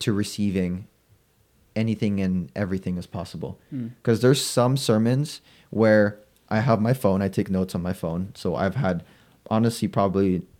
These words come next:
Speaker 1: sermons from all the way back to twenty twenty when, like, I first attended City Light. There's some sermons when I'm, like, super heavy into, like, typing because everything was hitting.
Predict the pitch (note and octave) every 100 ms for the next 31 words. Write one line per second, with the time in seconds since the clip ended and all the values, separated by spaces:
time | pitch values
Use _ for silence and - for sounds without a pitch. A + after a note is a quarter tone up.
0 | - - B2+ G#2 G2 - G2 F2 F2+ F#2
1 | F2 F2 - F2 - G2 F2+ E2+ - F2+
2 | F2 F2 D#2+ D#2+ - _ _ _ - -
3 | F2 E2+ E2 E2 - - - F#2+ G2 G2
4 | F2 - G2 G2 F#2+ A#2 - _ - _
5 | - - - A2 - B2 B2+ A2 A2 G#2
6 | G2+ F#2+ F#2+ F#2+ F#2 - _ - - A2
7 | G#2 A2+ F2+ F#2+ F2 - F2+ E2 - -
8 | G#2+ F#2 G2 F#2 F2+ F#2+ F#2 F#2 F#2+ F2+
9 | E2+ - F2+ F#2+